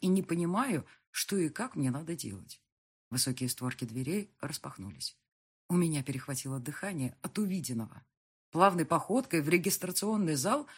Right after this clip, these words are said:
входит моя Камаева под руку с отцом. На ней белые,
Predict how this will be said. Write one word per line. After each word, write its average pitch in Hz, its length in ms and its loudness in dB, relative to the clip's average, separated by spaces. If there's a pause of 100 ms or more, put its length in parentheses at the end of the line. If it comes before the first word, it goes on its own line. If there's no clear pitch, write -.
(160)
входит - 380 -8
моя 180 180 -4
Камаева 175 540 -2
под 180 220 -4
руку 170 200 -6
с - 120 -2
отцом. - 440 -12 (840)
На 143 100 0
ней 139 180 2
белые, 147 480 -6